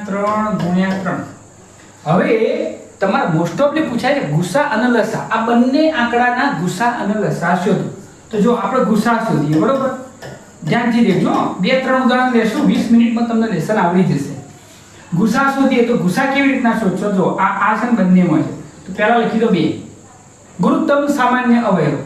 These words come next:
પછી આ બે બી બંનેમાં છે. એટલે અહીંયા લખી દો બે.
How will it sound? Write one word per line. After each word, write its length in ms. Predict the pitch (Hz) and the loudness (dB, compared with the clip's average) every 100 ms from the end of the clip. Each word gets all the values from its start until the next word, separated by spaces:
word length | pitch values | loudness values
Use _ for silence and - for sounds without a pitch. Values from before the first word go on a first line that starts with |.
| - - - | -12 -20 -10
પછી 240 | 190 190 - | -6 -4 -2
આ 220 | 226 - | 0 2
બે 140 | 240 | 2
બી 140 | 254 240 | 2 2
બંનેમાં 520 | 240 233 226 180 160 | 4 4 4 2 0
છે. 200 | 165 - | -2 -6
એટલે 140 | 190 | -6
અહીંયા 260 | 214 220 240 | -2 0 0
લખી 200 | 196 233 | 0 0
દો 100 | 233 | 0
બે. 420 | 196 160 - - | 2 0 -2 -8